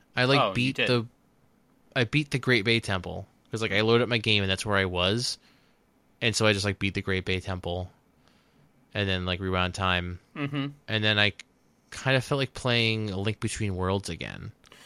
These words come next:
Speaker 2: I, I've been meaning to play that game. I played a, I played some of it, but not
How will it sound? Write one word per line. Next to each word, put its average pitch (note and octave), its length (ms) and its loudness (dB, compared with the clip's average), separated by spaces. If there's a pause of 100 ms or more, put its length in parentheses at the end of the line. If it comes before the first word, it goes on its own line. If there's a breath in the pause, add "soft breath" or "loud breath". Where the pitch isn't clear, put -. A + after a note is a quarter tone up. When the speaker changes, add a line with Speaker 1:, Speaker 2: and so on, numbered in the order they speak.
(480 loud breath)
Speaker 2:
I, G#3 280 6
I've G#3 260 8
been A#3 240 2
meaning E3 280 0
to D3+ 120 -4
play C3+ 220 2
that A2 200 2
game. G2+ 420 -4
I B2+ 120 0
played A3+ 240 -2
a, C3+ 240 -2
I C3 120 0
played E3+ 260 -2
some C3 220 2
of B2+ 120 -2
it, C3 240 2
but G#2+ 200 -8
not G#2+ 380 -2